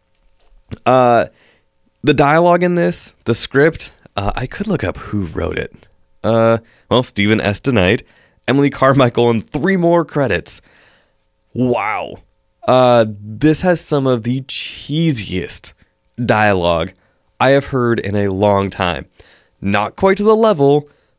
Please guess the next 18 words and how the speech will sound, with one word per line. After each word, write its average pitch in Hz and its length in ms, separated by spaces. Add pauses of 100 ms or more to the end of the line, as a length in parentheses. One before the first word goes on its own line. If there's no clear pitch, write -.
(160)
of 113 280
Transformers 117 720
The 117 100
Last 113 340
Knight, 156 420 (720)
because 123 240
the 120 80
performances 135 760
in 101 80
this 101 180
are 92 140
way 143 380
better 90 380 (320)
than 104 160
that 98 160
movie. 92 420 (600)
But 101 300
man, 107 720